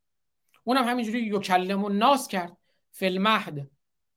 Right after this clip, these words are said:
البته در کهولت هم، در کهل و کهولت هم با مردم حرف میزنه، خطبهٔ خون میخونه، میگه «بریم بکشین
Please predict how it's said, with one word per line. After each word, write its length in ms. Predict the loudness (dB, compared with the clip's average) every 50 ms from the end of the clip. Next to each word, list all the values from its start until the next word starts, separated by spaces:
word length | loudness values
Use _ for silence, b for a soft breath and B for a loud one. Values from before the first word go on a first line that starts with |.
| _ _ _ _ _ -14
البته 280 | -10 -8 -4 -2 -2 2
در 200 | 4 4 2 2
کهولت 480 | 2 -2 0 0 2 2 2 0 0
هم، 140 | -2 -4 -2
در 140 | -2 -4 -4
کهل 320 | -2 -2 -2 -2 -2 -2
و 60 | -6
کهولت 420 | -4 -4 -4 -2 0 0 0 0 0
هم 100 | 0 2
با 100 | 2 4
مردم 320 | 4 4 2 2 0 -2
حرف 340 | 0 2 2 2 0 -2 -10
میزنه، 480 | -10 -8 -8 -8 -8 -8 -8 -10 -10 -14 _ _ _ _
خطبهٔ 460 | -8 -8 -8 -6 -4 -4 -2 0 -2
خون 340 | -2 0 0 0 2 2 2
میخونه، 560 | 0 0 -2 -2 -4 -2 -2 -4 -6 -8 _ _ _ _ _ _ _ _ _ _ -14
میگه 160 | -10 -8 -6
«بریم 220 | -6 -6 -8 -6
بکشین 720 | 0 0 2 2 2 0 0 0 0 0 0 -2 -4 -6 -8